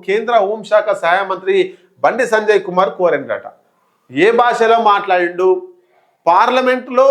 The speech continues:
ఒక్కసారి కూడా మన తెలంగాణ సమస్యలు కావచ్చు,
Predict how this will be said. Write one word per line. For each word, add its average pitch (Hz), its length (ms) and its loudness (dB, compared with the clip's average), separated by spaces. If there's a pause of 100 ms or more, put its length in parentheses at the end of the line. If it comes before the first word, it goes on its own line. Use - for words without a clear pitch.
(120)
ఒక్కసారి 254 520 0 (120)
కూడా 233 220 2 (600)
మన 226 100 0 (120)
తెలంగాణ 254 360 2 (120)
సమస్యలు 214 320 -6
కావచ్చు, 226 460 0